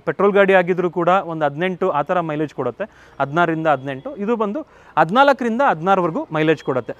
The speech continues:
ಸಿಟಿಲಿ ಒಂದು ಹದಿನಾಲ್ಕರಿಂದ ಹದಿನೈದು, ಅದೇ ಥರ ಹೈವೇ ಅಂತ ಹೋದಾಗ ಒಂದು ಸಿಕ್ಸ್ಟೀನ್ to ಸೆವೆಂಟೀನ್ ಬರುತ್ತೆ. So ಈ ಗಾಡಿಯ ಪ್ರೈಸ್ ಬಂದ್ಬಿಟ್ಟು ತ್ರೀ ಲ್ಯಾಕ್ ಫಾರ್ಟಿ ತೌಸಂಡು. ಇದಕ್ಕೂ ಕೂಡ ಕಂಪ್ಲೀಟ್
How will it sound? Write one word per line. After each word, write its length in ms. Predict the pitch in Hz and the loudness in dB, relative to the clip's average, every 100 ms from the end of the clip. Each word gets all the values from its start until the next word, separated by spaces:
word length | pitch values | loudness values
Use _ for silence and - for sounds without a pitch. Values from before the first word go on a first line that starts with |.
| - | -6
ಸಿಟಿಲಿ 320 | 185 175 247 247 | -4 0 0 0
ಒಂದು 120 | 208 160 | 0 0
ಹದಿನಾಲ್ಕರಿಂದ 520 | 165 190 185 185 170 156 | 0 0 2 0 0 0
ಹದಿನೈದು, 340 | 156 160 269 - - - - | -2 -4 -6 -12 -20 -8 -2
ಅದೇ 140 | 175 165 | 0 2
ಥರ 120 | 175 165 | 0 2
ಹೈವೇ 160 | 175 175 | 2 0
ಅಂತ 100 | 151 151 | 0 0
ಹೋದಾಗ 200 | 143 147 302 _ - - 170 | 0 -2 -4 _ -20 -12 -6
ಒಂದು 140 | 175 208 | -2 -2
ಸಿಕ್ಸ್ಟೀನ್ 320 | - 226 196 | -2 -2 -2
to 60 | 254 202 | -2 2
ಸೆವೆಂಟೀನ್ 360 | 185 185 202 165 | 0 2 0 2
ಬರುತ್ತೆ. 260 | 139 123 262 - _ _ - | 0 0 -6 -6 _ _ 0
So 40 | 180 254 | 4 6
ಈ 80 | 320 | 10
ಗಾಡಿಯ 220 | 311 294 269 214 | 10 10 6 6
ಪ್ರೈಸ್ 240 | 214 233 226 | 4 4 2
ಬಂದ್ಬಿಟ್ಟು 300 | 208 190 269 - | 2 2 0 0
ತ್ರೀ 120 | 240 269 | 0 4
ಲ್ಯಾಕ್ 160 | 262 - - | 2 2 4
ಫಾರ್ಟಿ 260 | 190 - 285 | 6 6 6
ತೌಸಂಡು. 400 | 254 202 190 214 269 _ _ _ _ 185 | 8 8 6 2 0 _ _ _ _ 2
ಇದಕ್ಕೂ 260 | 196 302 330 277 | 6 6 6 6
ಕೂಡ 100 | 247 269 208 | 6 6 2
ಕಂಪ್ಲೀಟ್ 280 | 208 240 | 0 -2